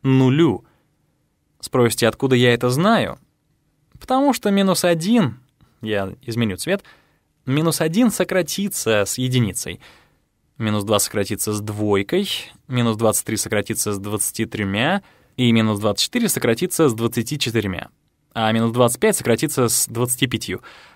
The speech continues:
А вот последнему элементу двадцати шести не с чем сократиться, и это равно сумме, потому что все остальные элементы сократились. Сколько здесь элементов?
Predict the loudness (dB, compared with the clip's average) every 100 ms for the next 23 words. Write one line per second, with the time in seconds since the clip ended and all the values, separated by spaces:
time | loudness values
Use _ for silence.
0 | _ 0 0 2 0 0 2 2 4 6
1 | 4 4 2 -2 -2 -4 -2 -4 -4 -2
2 | -2 -2 -4 -6 -2 0 2 2 2 2
3 | 2 0 0 0 -2 -2 -10 -10 -6 -8
4 | -6 -2 2 4 4 4 2 2 -6 -8
5 | 2 4 4 2 -6 -14 _ _ _ _
6 | _ _ _ -10 -2 0 2 4 2 0
7 | _ _ -10 -4 2 4 4 2 0 0
8 | 0 -2 -2 -6 -4 -4 -2 -4 -4 -12
9 | -18 _ _ _ _ _ _ _ _ -8
10 | 2 2 4 0 2 2 2 -4 -14